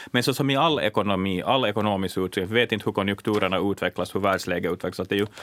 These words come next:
det är omöjligt att säga, men det här är liksom, om vi skulle bara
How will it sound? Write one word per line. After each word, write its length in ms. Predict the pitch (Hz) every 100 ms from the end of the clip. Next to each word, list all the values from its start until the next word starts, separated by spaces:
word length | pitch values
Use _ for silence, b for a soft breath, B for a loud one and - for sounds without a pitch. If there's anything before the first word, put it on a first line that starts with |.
| B
det 80 | B
är 40 | 110
omöjligt 580 | 131 123 101 87 87
att 80 | 90
säga, 440 | - 107 90 76 82
men 140 | 87 92
det 80 |
här 180 | 107 120
är 60 | 104
liksom, 360 | 98 - 95 - B B B B B B _ _ _
om 260 | 113 120 123
vi 180 | 120 -
skulle 240 | - 113
bara 380 | 104 135 170 113